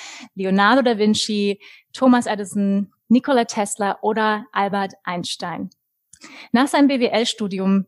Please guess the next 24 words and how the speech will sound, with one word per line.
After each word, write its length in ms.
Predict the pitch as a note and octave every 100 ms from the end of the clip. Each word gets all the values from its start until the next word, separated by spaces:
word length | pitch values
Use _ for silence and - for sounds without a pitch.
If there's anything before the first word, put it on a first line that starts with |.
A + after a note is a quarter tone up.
| -
Diplom, 440 | G3+ - C#4+ C#4
startete 420 | A3+ A3 A3+ A#3
er 100 | G#3+
zunächst 460 | G#3+ A3 G#3 G#3 -
im 100 | G3+
Consulting. 680 | - G3 F3 - - - G3 _ - - -
Nach 140 | - A#3
nur 180 | A#3
einem 260 | A#3 C4+ C#4
Jahr 520 | A#3+ G#3 G3 G#3 G#3+ - - - -
internationaler 680 | B3+ C4+ A#3 - A3+ G#3
Projekte 360 | G#3 G#3+ G3+ A3
beschloss 380 | G3+ - G#3 G#3
Maxim, 500 | G3 - B3+ B3+ B3
die 140 | G#3+
Trainingsbranche 1120 | - A3+ A#3 A#3 G#3 F#3+ G3+ G#3 - G3 G3 G3 - - -
zu, 160 | D4 - - -
zu 200 | B3+ G#3+
wechseln, 380 | A3+ - B3+
um 240 | - G#3+ A#3
seinem 220 | A3 A#3
Herzenswunsch 1000 | G#3 - G#3 - G3+ - G3 G3 G3 -
zu 140 | - A3+
folgen. 540 | - F#3 E3+ -